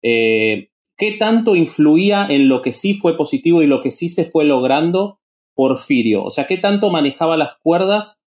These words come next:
de lo que sí iban implicando avances, por más que él esmerilara, eh, el gobierno para que después quedara claro que el que tenía que gobernar era él?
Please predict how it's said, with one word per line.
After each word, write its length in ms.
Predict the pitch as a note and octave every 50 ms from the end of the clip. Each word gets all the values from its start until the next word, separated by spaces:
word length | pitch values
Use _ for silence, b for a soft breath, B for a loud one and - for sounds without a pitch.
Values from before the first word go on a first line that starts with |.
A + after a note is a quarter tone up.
| _ _
de 140 | - C3+ C3
lo 160 | C3 C3+ C3
que 120 | - D3 -
sí 300 | - - G#3 G#3 G#3 G3+
iban 240 | F#3 D#3+ D#3 C#3+ C3+
implicando 500 | B2 A#2+ C3 B2 - C#3+ D3 C#3+ C#3+ C3+
avances, 380 | C3+ C#3+ D#3+ E3 - F3 E3+
por 200 | - D3 C3+ C3
más 180 | C#3+ E3+ E3+ - -
que 160 | D#3 D#3 E3
él 220 | F3 F3+ F3 - _ _ _ _ _
esmerilara, 1080 | - A#2+ A#2+ B2 C3 C3+ C3+ C3+ C3+ C3+ C#3 D#3 D#3+ D#3 D3 D3 C#3+ D#3 E3 - - _ _ _ _ _ _
eh, 580 | - A#2 A#2 A#2 A#2 A2+ A2+ A2+ A2+ A#2 - - B2
el 160 | A#2+ A2+ A#2
gobierno 720 | A#2+ A#2 A#2 B2+ C3+ C#3+ C#3 C#3 C#3+ C#3+ C#3 C#3 C3+ C3 -
para 300 | B2+ A2+ A#2 A#2 A2+ - -
que 100 | B2 A2+
después 480 | A2 - - C#3+ C3+ C3+ - - - -
quedara 360 | - B2 B2 C3 C3 C3 B2+
claro 280 | - C#3+ C#3 C#3 C#3 A#2+
que 60 | - A#2
el 60 | A2
que 80 | A#2+ A#2
tenía 240 | B2 A#2+ C3 C3 C3
que 100 | C3+ B2
gobernar 400 | B2 A#2+ A#2 A2+ B2+ B2+ B2 B2+
era 260 | B2+ A#2+ A#2 A2+ A2
él? 220 | G#2+ G#2 G2+ -